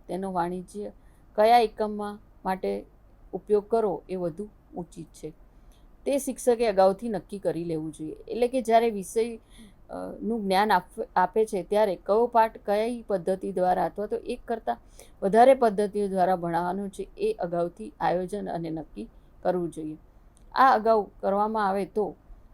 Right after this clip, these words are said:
વાણિજ્ય શિક્ષકને વર્ગ વ્યવસ્થા ગોઠવવામાં ખૂબ જ અનુકૂળતા રહે છે. ત્યારબાદ આપણે નવ પોઇન્ટ છ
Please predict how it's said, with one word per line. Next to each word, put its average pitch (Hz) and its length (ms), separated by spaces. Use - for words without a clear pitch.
વાણિજ્ય 214 380
શિક્ષકને 208 560
વર્ગ 202 300
વ્યવસ્થા 190 560
ગોઠવવામાં 175 520
ખૂબ 185 280
જ 226 160
અનુકૂળતા 170 600
રહે 151 260
છે. 156 240
ત્યારબાદ 262 320
આપણે 226 240
નવ 214 220
પોઇન્ટ 220 340
છ - 120